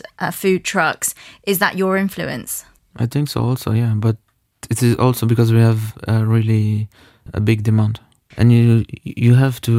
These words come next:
Speaker 2: um, to stay in, in touch with the, the clients also.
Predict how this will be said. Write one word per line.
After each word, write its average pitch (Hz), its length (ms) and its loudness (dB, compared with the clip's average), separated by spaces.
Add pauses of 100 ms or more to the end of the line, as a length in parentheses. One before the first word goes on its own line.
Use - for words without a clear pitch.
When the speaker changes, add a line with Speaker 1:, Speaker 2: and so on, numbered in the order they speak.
(160)
Speaker 2:
um, 107 300 0 (360)
to 110 300 -2
stay 117 260 0
in, 107 400 0
in 107 100 4
touch 135 300 -2
with 104 280 -2
the, 101 220 -4
the 107 120 -4
clients 110 400 -4
also. 107 260 -8